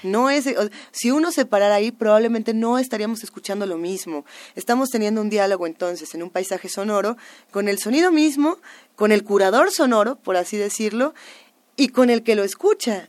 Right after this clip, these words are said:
Son tres discursos distintos. Esa puede ser otra función que a mí me resulta interesante, como también el ejercicio de decir, a ver,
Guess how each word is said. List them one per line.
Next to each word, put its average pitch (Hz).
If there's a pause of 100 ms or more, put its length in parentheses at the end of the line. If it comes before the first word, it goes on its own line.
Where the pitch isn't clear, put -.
Son 302
tres 302
discursos 247
distintos. 190
Esa 294
puede 233
ser 226
otra 208
función 185
que 190
a -
mí 185
me 180
resulta 175
interesante, 190 (340)
como 202
también 339
el 480
ejercicio 277
de 254
decir, 233
a 220
ver, 277